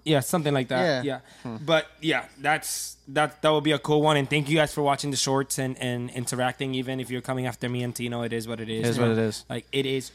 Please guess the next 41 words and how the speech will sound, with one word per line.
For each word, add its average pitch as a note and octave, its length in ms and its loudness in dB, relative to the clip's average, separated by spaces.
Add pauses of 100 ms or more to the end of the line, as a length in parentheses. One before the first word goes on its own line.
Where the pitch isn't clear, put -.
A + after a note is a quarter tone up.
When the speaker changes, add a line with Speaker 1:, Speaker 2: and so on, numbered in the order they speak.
Speaker 1:
what B2+ 280 -4
it B2 120 -6
is. A2+ 360 -10
Speaker 3:
Yeah. A2 160 -2
Speaker 2:
Yes, B2 160 -2
sir. D3+ 500 2 (580)
I D#3 120 4
got G3+ 160 6
to E3 80 -4
do D3 100 -2
some C3+ 160 -4
cool C3 240 -4
stuff B2 320 -4
today. B2+ 460 -4 (160)
Speaker 1:
Okay, D3 260 2
what C3+ 140 2
did C#3 80 0
you C#3+ 160 0
do, C3+ 240 -2
buddy? B2 240 -4
You B2+ 380 -2
tell D3 280 0
us. B2+ 320 -2
Speaker 2:
It D3+ 60 -4
wasn't D3+ 260 2
as C#3 100 0
cool D#3 180 0
as A#2+ 140 -4
you. C3+ 240 -4
<laughs> - 540 -8
No, A3 260 8
I, G#3 240 10
uh, G3 300 10 (460)
I E3 80 6
went, G3 260 4
I F#3 60 6
went G#3 180 4
to A#3 80 4
the D#3+ 120 4
beach, C3+ 440 4 (160)
and C#3 160 -2